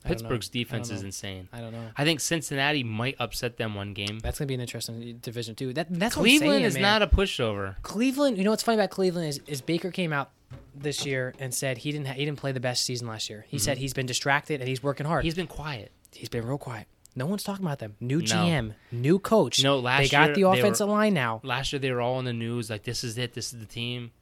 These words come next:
Speaker 2: They're quiet.
Speaker 1: O B J's been quiet.
Speaker 2: Yeah.
Speaker 1: Juice Landry's been quiet. Like I said, it's like a new organization. They got a young G M in there, a new coach.
Speaker 2: I mean, that
Speaker 1: Baker's working hard.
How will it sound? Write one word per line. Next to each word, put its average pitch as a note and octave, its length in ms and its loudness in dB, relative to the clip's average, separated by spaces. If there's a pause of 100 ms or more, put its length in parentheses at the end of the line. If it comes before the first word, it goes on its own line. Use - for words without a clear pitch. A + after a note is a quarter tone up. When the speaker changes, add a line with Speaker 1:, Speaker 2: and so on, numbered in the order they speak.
(100)
Speaker 2:
They're G#2+ 160 -12
quiet. G2+ 500 -14 (180)
Speaker 1:
O C#3+ 100 6
B F#3 140 4
J's G3+ 240 4
been E3 120 0
quiet. A2+ 460 -2
Speaker 2:
Yeah. B2 140 -6
Speaker 1:
Juice F3+ 280 4
Landry's F#3 500 2
been C3+ 200 -2
quiet. A#2+ 400 -6 (400)
Like D#3 160 -2
I F#3 40 -4
said, F#3+ 220 0
it's C3+ 200 -4
like F3+ 180 -2
a D#3 60 -2
new B2+ 360 2
organization. C3 840 -2
They A#2 60 -6
got A#2+ 120 -2
a A#2 60 -2
young B2 280 -2
G D3 280 0
M C#3+ 160 0
in B2+ 80 -2
there, A2+ 180 -4 (260)
a A#2 60 -8
new B2 240 0
coach. E3 640 -2
Speaker 2:
I G3 60 -6
mean, G#3+ 140 4
that A#3+ 160 4
Speaker 1:
Baker's F3 260 2
working E3+ 300 0
hard. D#3+ 320 2